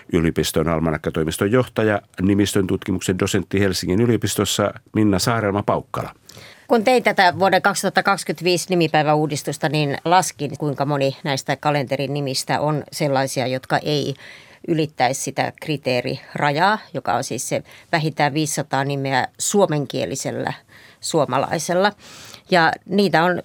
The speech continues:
Speaker 2: vuoden kaksituhattakaksikymmentäviisi kalenterissa kaikkiaan satakahdeksankymmentäyksi, joista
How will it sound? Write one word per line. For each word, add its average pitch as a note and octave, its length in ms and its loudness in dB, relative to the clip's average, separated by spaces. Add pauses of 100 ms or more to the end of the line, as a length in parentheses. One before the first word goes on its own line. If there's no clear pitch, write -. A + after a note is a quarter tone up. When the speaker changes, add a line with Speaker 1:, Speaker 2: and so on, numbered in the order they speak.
Speaker 2:
vuoden G#3 220 2
kaksituhattakaksikymmentäviisi F#3+ 960 -2
kalenterissa D#3 520 0
kaikkiaan D3 420 0
satakahdeksankymmentäyksi, C#3+ 1400 -4 (340)
joista D3 380 0